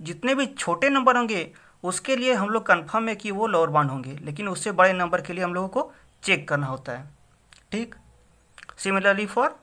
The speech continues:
upper bound also। So यहाँ पे एक नोट करने की बात है,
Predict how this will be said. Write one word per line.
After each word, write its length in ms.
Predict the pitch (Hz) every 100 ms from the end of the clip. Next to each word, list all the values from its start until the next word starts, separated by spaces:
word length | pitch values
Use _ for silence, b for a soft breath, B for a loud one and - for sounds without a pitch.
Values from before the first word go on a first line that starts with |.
| _ -
upper 180 | 180 175 139
bound 240 | 131 127 -
also। 320 | 156 139 - 127 - _ _ _ _ _ - -
So 260 | - 208 240
यहाँ 220 | 214 208 208
पे 80 | 220
एक 120 | 214
नोट 240 | 196 208
करने 200 | 202 185
की 120 | 185
बात 300 | 165 160 151
है, 180 | 139 143